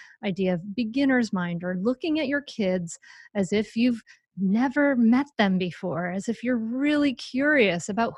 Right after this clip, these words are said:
who is this person right now, because the truth is those kids are different from when it, where they, who they were when they went to bed last night. So can you bring this idea of curiosity? And I love that idea that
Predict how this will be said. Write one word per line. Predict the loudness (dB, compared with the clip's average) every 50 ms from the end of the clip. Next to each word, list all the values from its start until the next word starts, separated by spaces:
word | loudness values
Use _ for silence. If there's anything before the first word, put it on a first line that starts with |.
| -6 -4
who | -2 -2 -2 -2 0
is | 0 0 -2 -2 0
this | 2 2 2 2
person | -4 _ -4 -4 -2 -2 -2 -2 0 0
right | 0 0 0 0
now, | 0 0 0 0
because | -2 -4 -6 -6 -6 -6
the | -8 -10
truth | -8 -4 -2 -2 -2 0 0
is | 2 2 2 2 0 -2 -10 -20 -20 -20 -20 -20 -20 -20 _ _ -18 -16 -10 -2
those | 0 2 4 4 4 2 0 -2
kids | -2 -2 0 2 2
are | 2 0 0 -2 -6 -2
different | 2 2 2 2 2 2 2 2 2 0 -4 -10 _
from | -2 0 2 2 4 4 4
when | 4 4 6 6
it, | 4 4 4
where | 4 4 4 6
they, | 6 4 4 4 2 -2 -6 -8 -10 -10 -10 -10 -10 _ -10 -4
who | 0 0 4
they | 6 6 6
were | 6 4 2 2 4 4 4 2 2 -2 -8 -18 -18 -18 -4 0
when | 4 6 6
they | 8 8
went | 6 6 4
to | 2 0
bed | 0 0 -2 -2 -2
last | -2 -2 -4 -6 -8 -8
night. | -8 -8 -8 -10 -12 -14
So | -4 4 6 6 6 6 2 -2 -10 -20 -20 _ _ -18 -6
can | -2 0 2 2
you | 2 2
bring | 2 2 2 4
this | 2 2 0 0
idea | -2 0 0 -2 -2
of | -2 -4
curiosity? | -6 -4 -2 -2 0 0 -2 -2 -4 -4 -4 -4 -2 -2 -2 -2 -2
And | 0 0 0 0 0
I | 0 0
love | 2 2 2 2 2 2
that | 2 2 2
idea | 2 0 0 0 -2 0 0
that | 0 -2 -4